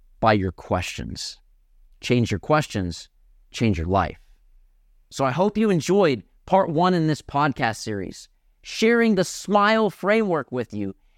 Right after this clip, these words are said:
and that you shift your focus to subscribe to this podcast on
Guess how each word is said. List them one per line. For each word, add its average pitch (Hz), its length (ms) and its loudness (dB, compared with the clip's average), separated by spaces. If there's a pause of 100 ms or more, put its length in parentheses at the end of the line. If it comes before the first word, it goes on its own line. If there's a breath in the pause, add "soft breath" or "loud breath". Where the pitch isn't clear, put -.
(100)
and 185 160 0
that 220 100 4
you 214 120 0
shift 302 400 -2
your 320 120 0
focus 277 760 0 (260)
to 214 120 2
subscribe 202 720 2
to 202 120 0
this 175 180 -2
podcast 190 760 2 (380)
on 180 320 4